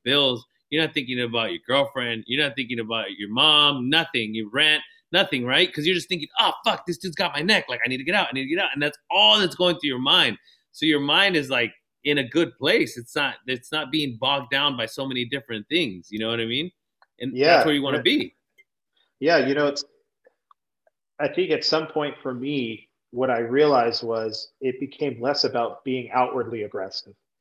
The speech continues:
Speaker 1: Yeah.
Speaker 2: Right? I, I, I got, I, like, kinda matured through that. It became more about challenging myself,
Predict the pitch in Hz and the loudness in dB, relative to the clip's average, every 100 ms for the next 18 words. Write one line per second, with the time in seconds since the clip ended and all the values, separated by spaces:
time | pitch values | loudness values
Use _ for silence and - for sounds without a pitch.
0 | _ 120 127 113 117 120 120 117 123 123 | _ -2 0 2 -2 -2 -6 -4 -6 -2
1 | 131 123 139 139 139 139 135 - 147 120 | 0 4 4 4 4 2 2 2 0 0
2 | 113 - 120 123 127 120 127 131 - _ | -2 2 2 0 -4 0 2 2 -2 _
3 | _ _ _ 139 151 147 175 143 123 147 | _ _ _ 4 4 4 2 2 2 4
4 | 143 131 135 - 135 131 120 110 107 - | 6 4 2 2 2 2 -2 -6 -6 -4
5 | 120 104 | -2 -2